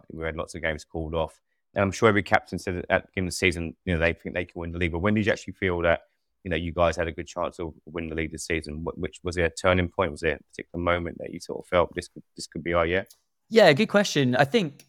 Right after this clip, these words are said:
Speaker 2: you know, I think we, we started off quite well. And I think we, we kind of took a, a lot of confidence in those kind of the, the first half, really. I think around the halfway point, we were definitely like, "If we keep playing our cricket here, we, we absolutely back, back ourselves to, to pull our results together when we need to and,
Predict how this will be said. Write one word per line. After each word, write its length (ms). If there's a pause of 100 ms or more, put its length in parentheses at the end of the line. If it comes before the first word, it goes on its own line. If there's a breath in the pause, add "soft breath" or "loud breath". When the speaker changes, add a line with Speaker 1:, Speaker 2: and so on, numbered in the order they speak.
(440)
Speaker 2:
you 80
know, 80
I 60
think 140
we, 180
we 80
started 380
off 120
quite 220
well. 420 (200)
And 100
I 20
think 220
we, 80
we 140
kind 180
of 60
took 260
a, 180
a 40
lot 120
of 60
confidence 520
in 80
those 340
kind 180
of 60
the, 360
the 80
first 320
half, 340
really. 340
I 680
think 160
around 260
the 60
halfway 400
point, 300
we 100
were 80
definitely 400
like, 240 (320)
"If 160
we 120
keep 200
playing 260
our 120
cricket 360
here, 220
we, 260
we 200
absolutely 600
back, 180 (100)
back 220
ourselves 480
to, 280 (460)
to 80
pull 240
our 100
results 360
together 320
when 160
we 80
need 200
to 280
and, 180